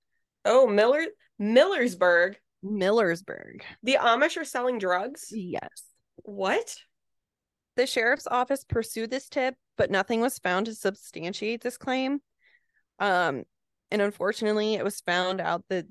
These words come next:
Speaker 2: this tipster wanted a felony charge dropped for the inf-, information. So my money's they just pulled that out of their ass.
Speaker 1: Yeah, probably.
Speaker 2: Um, so back to the tow truck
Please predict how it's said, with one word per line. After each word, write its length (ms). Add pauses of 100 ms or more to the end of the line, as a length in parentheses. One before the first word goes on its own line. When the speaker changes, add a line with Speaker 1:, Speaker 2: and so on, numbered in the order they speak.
Speaker 2:
this 260
tipster 720
wanted 280
a 100 (160)
felony 380
charge 420
dropped 480
for 120
the 160
inf-, 260 (200)
information. 920 (180)
So 600 (800)
my 220
money's 380
they 120
just 220
pulled 220
that 160
out 160
of 60
their 160
ass. 460 (140)
Speaker 1:
Yeah, 260
probably. 560 (2000)
Speaker 2:
Um, 480
so 340
back 320
to 200
the 200
tow 340
truck 440